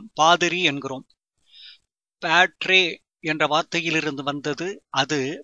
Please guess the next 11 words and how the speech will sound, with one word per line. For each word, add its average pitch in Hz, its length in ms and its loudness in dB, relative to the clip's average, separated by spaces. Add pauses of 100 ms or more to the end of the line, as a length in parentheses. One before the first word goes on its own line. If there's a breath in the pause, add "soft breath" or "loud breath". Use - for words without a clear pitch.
பேட்ரே 180 560 2 (100)
என்பது 151 400 -4 (140)
போர்ச்சுகீசிய 175 680 -4
பாஷை. 127 360 -2 (840 loud breath)
அதற்கும் 202 500 -2 (120)
அப்பா 185 380 2
என்றுதான் 160 480 0
அர்த்தம். 143 320 -6 (840 loud breath)
இங்கிலீஷ்காரர்களுக்கும் 180 1200 0 (320)
பிரெஞ்சுக்காரர்களுக்கும் 170 1200 -2
முன்னாடியே 170 560 2